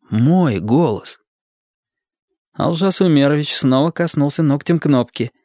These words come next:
и посмотрел на меня выжидающе. Я уже не сидел. Я стоял возле стоматологического кресла, ошеломленно держась за горло. "То есть?"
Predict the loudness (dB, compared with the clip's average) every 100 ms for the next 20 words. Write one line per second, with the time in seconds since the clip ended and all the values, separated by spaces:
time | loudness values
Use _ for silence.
0 | _ _ -4 -2 0 0 0 2 0 2
1 | 2 2 0 0 0 0 -2 -8 -14 _
2 | _ _ _ -10 -8 -2 -2 0 0 0
3 | 0 -6 -18 -16 -2 0 0 0 2 2
4 | 2 0 0 0 0 2 0 0 -4 -4
5 | -6 -2 -2 -2 -2 -4 0 0 2 2
6 | 0 0 0 0 0 -2 0 -2 -4 -10
7 | _ _ _ _ _ _ _ 0 2 4
8 | 2 0